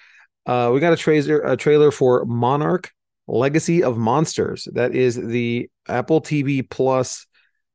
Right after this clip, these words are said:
Godzilla series. Uh, I know recently we've had two different Godzilla trailers for Godzilla Minus One, the new Toho movie that looks incredible,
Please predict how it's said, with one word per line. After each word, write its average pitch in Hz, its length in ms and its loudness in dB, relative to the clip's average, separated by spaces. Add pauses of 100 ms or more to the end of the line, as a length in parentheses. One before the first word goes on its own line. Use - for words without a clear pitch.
Godzilla 123 640 0
series. 82 640 -6 (480)
Uh, 110 360 -2
I 123 100 -4
know 135 300 2
recently 139 460 -2
we've 135 220 0
had 120 240 -2
two 143 260 0
different 135 480 -2
Godzilla 135 380 0
trailers 143 420 2
for 120 300 0
Godzilla 127 360 0
Minus 120 300 -2
One, 123 340 -2
the 120 80 0
new 120 360 -2
Toho 127 360 -2
movie 139 300 2
that - 180 -2
looks - 220 -4
incredible, 131 560 0